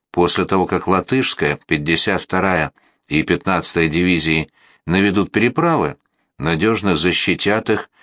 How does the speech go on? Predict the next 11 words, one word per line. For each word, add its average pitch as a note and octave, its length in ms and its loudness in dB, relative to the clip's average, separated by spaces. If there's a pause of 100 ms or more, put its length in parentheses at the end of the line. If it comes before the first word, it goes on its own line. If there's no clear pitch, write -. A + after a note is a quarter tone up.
(160)
создав G2+ 480 0
плацдармы, G2 720 0 (460)
лишь G#2 260 0
потом A#2+ 380 2
в F#2 80 -2
дело A2 240 2
вступит - 500 -2 (240)
стальная, F#2 720 0 (240)
знаменитая. D#2+ 720 0 (1800)
Эту F2 280 0
дивизию, F2+ 680 0